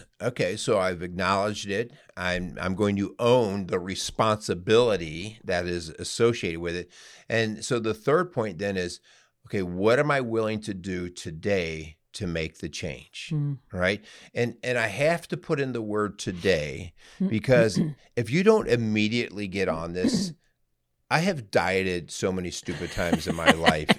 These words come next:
Speaker 1: It is amazing. Okay. And, and by the
Speaker 2: Yeah.
Speaker 1: way, everything we're talking about here is not stuff that we read out of a book. Okay. It,
Speaker 2: <laughs>
Speaker 1: there are our own personal challenges that all of us
Speaker 2: Yeah.
Speaker 1: have. And so
Speaker 2: Mm.
Speaker 1: the idea, like, okay, you know, like, today, I am not gonna eat those sweets.
Speaker 2: Mm-hmm.
Speaker 1: I'm not today.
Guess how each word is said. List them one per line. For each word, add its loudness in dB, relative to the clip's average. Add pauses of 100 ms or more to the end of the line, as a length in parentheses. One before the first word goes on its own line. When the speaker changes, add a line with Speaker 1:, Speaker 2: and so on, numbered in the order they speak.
Speaker 1:
It 0
is -6
amazing. -6 (160)
Okay. 2 (480)
And, 2
and 2
by 10
the 6
Speaker 2:
Yeah. 2
Speaker 1:
way, 8
everything 6
we're 0
talking 4
about -2
here -2
is -6
not -4
stuff -2
that -4
we -6
read 0
out -4
of -8
a -8
book. -8
Okay. 8
It, 4
Speaker 2:
<laughs> -
Speaker 1:
there 4
are 8
our 8
own 4
personal -4
challenges -4
that 0 (160)
all 10
of 2
us 2
Speaker 2:
Yeah. 2
Speaker 1:
have. 0 (340)
And 6
so 8
Speaker 2:
Mm. 4
Speaker 1:
the 6
idea, 4
like, 0
okay, -2
you -10
know, -2
like, -2
today, 2 (400)
I 8
am 2
not 4
gonna 2
eat -4
those 0
sweets. -6
Speaker 2:
Mm-hmm. 0
Speaker 1:
I'm 2
not 2
today. 4